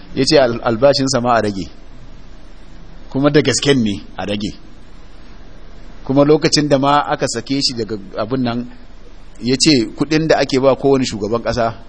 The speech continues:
ya ce ya yi yawa, a rage nashi. A, a mai da shi baitul mal, a dinga wa talakawa aiki. Kuɗi ne, duk wanda ya taɓa shugaban ƙasa ana ba shi, ko miliyan biyu da wani abu ne, ko miliyan uku.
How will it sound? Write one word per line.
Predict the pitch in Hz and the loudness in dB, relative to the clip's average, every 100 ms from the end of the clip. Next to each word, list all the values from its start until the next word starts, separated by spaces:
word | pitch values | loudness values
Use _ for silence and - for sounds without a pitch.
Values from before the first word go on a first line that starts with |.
| - - - - - - - - - - - - | -18 -16 -16 -16 -16 -16 -18 -18 -16 -16 -16 -6
ya | 117 | -4
ce | 123 131 | 0 0
ya | 110 | 0
yi | 117 | 0
yawa, | 117 92 | 0 -2
a | 107 | -4
rage | 117 110 | -6 -6
nashi. | 98 101 - - - - - - | -8 -10 -14 -14 -14 -14 -14 -14
A, | - 101 - | -4 -2 2
a | 123 | 2
mai | 117 143 | 6 6
da | 139 | 6
shi | - | 4
baitul | 127 120 110 | 4 2 2
mal, | 117 127 98 - | 2 0 0 -10
a | 104 | -6
dinga | 113 131 117 | -2 4 4
wa | 110 | 4
talakawa | 104 101 104 101 | 2 0 0 0
aiki. | 104 - - - - - - - - - - - - | -2 -6 -14 -16 -16 -16 -16 -16 -16 -16 -16 -16 -2
Kuɗi | 202 233 240 | 4 6 8
ne, | 208 160 | 6 4
duk | 160 | 2
wanda | 220 220 | 0 2
ya | 202 | 0
taɓa | 180 170 | 0 -2
shugaban | 143 127 139 | -2 -2 -2
ƙasa | 139 143 143 | 0 0 0
ana | 139 | -2
ba | 120 120 | -4 -4
shi, | 104 87 - - | -6 -14 -16 -8
ko | 147 160 | 0 2
miliyan | 156 143 143 | 6 6 6
biyu | 131 | 4
da | 143 | 6
wani | 131 139 | 6 4
abu | 127 | 2
ne, | 120 | 0
ko | 123 135 | 0 0
miliyan | 131 123 | 0 -2
uku. | 123 123 | -4 -8